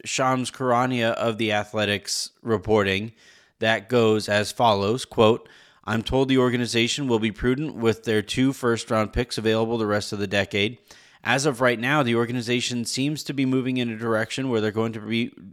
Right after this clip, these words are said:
going to resist moving first-round picks if the season continues to go down this path. For Lakers fans who are clamoring for a Buddy Hield, Miles Turner move,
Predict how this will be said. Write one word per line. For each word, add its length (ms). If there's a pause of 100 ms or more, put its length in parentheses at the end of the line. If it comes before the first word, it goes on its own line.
(100)
going 280
to 180
resist 540 (380)
moving 380
first-round 560
picks 320
if 140
the 100
season 320
continues 480
to 140
go 180
down 220
this 120
path. 400 (320)
For 160
Lakers 360
fans 280
who 120
are 120
clamoring 520
for 180
a 60
Buddy 240
Hield, 320
Miles 400
Turner 400
move, 340